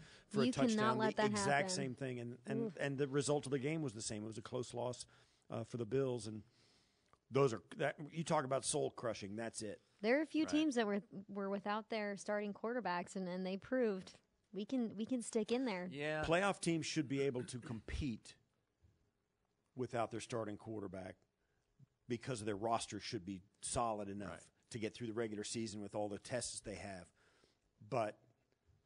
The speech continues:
Speaker 1: we saw it this weekend why it's really, <laughs> really important to have your top guy available.
Speaker 3: Games could be even tighter this week,
Speaker 2: Mm-hmm.
Speaker 3: especially with all of the, well, the Giants are what? The Giants were really the only technical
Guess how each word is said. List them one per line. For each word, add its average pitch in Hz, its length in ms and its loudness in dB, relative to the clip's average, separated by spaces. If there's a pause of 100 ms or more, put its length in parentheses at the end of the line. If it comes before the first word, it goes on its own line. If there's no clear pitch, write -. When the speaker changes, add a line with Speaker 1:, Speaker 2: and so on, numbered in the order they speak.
(920)
Speaker 1:
we 113 120 -4
saw 123 260 -2
it 113 100 -6
this 117 180 -6
weekend 113 360 -4
why 107 220 -4
it's 104 240 -8
really, 110 360 -4 (120)
<laughs> - 140 -10
really 104 220 -8 (460)
important 113 500 -6
to 101 60 -8
have 110 180 -4
your 95 80 -8
top 101 320 -10
guy 104 240 -6
available. 87 380 -12
Speaker 3:
Games 117 260 -8
could 110 120 -12
be 104 100 -10
even 87 240 -12
tighter 95 340 -8
this 101 220 -12
week, 85 280 -18 (120)
Speaker 2:
Mm-hmm. 202 160 0
Speaker 3:
especially 208 400 0
with 98 160 -10
all 104 260 -4
of 87 140 -10
the, 95 360 -10 (720)
well, 120 180 -2
the 113 120 -8
Giants 135 460 -4
are 120 100 -2
what? 113 280 -2 (120)
The 107 80 -20
Giants 127 380 -6
were 123 100 -6
really 135 340 0
the 117 160 -4
only 120 240 -4
technical 123 640 -6